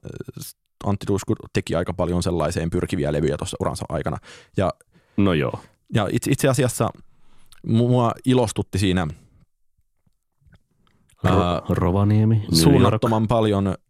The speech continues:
Speaker 1: kappaleen What a Heavenly Way to Die kertosäen, ter-, kertosäkeen avauslaini What a Heavenly Way to Die, What a Time to Be Alive, joka on kaikessa yksinkertaisuudessaan suunnattoman vaikeaa, vaikeaa, mutta suunnattoman onnistunutta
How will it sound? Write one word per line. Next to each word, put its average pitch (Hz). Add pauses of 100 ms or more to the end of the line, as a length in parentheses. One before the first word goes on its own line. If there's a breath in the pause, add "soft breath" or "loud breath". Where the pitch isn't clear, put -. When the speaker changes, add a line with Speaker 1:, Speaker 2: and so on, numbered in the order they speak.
(180)
Speaker 1:
kappaleen 101 (160)
What 98
a 104
Heavenly 98
Way 90
to 98
Die 92 (380)
kertosäen, 85 (200)
ter-, 113
kertosäkeen 98
avauslaini 87
What 87
a -
Heavenly 90
Way 85
to 95
Die, 90
What 85
a 78
Time 90
to 92
Be 85
Alive, 98
joka 78 (680)
on 82
kaikessa 90
yksinkertaisuudessaan 87
suunnattoman 92
vaikeaa, 90 (720 soft breath)
vaikeaa, 104
mutta 87
suunnattoman 87 (640 soft breath)
onnistunutta 104